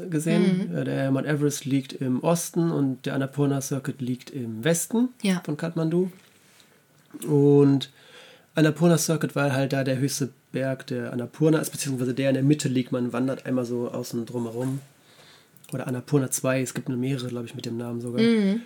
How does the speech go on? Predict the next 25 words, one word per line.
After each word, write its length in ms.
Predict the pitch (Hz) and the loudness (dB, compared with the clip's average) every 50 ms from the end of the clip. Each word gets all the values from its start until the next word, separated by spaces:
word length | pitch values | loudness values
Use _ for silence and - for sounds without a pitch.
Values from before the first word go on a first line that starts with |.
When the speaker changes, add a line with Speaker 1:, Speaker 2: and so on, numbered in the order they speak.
| - | -4
Speaker 2:
ja, 260 | - 190 180 170 170 175 | -2 0 0 0 -2 -2
das 100 | 143 135 | 0 0
Speaker 1:
Und 60 | 135 131 | 2 2
Speaker 2:
sind 200 | 135 196 190 - | 2 2 0 0
die, 240 | 185 175 175 180 175 | -2 -2 -2 -2 -2
generell 340 | - 185 180 165 180 175 170 | -4 -4 -4 -4 -6 -6 -6
die 160 | 180 180 190 | -4 -4 -4
höchsten 320 | 196 180 180 - - 185 | -4 -6 -8 -8 -10 -10
Berge 260 | 175 185 175 175 175 - | -10 -8 -10 -10 -12 -12
da. 220 | - 180 175 185 - - - | -12 -12 -12 -12 -10 -4 0
Speaker 1:
Genau, 340 | 147 135 131 131 131 127 | 0 2 2 0 0 0
und 100 | 127 127 | -2 0
da 80 | 123 131 | 0 0
sind 240 | 135 143 131 131 - | 2 0 0 0 2
mehrere 520 | 147 135 147 160 165 147 143 131 123 117 | 4 6 6 8 6 6 2 0 -2 -4
Achttausender 640 | - 120 - - - 127 120 123 113 120 117 123 127 | -6 -8 -8 -8 -8 -6 -6 -4 -4 -4 -6 -6 -6
auf 80 | 123 - | -6 -6
dieser 180 | 127 123 127 | -4 -2 2
Strecke, 300 | 196 190 196 - 180 175 | 4 6 6 6 4 4
Speaker 2:
Mhm. 60 | 123 | 2
Speaker 1:
die 80 | 120 127 | 0 0
man 160 | 123 123 120 117 | 0 -2 -2 -2
sehen 200 | 127 123 123 123 | -2 -2 -2 -4
kann. 260 | - 131 131 131 127 - _ _ _ _ _ _ _ - - - - - _ _ _ _ _ _ _ | -4 -4 -6 -6 -6 -10 _ _ _ _ _ _ _ -20 -20 -20 -20 -20 _ _ _ _ _ _ _
Und 680 | - 135 127 131 131 131 131 131 131 131 127 127 127 | -4 -2 0 0 0 2 2 2 2 2 2 2 0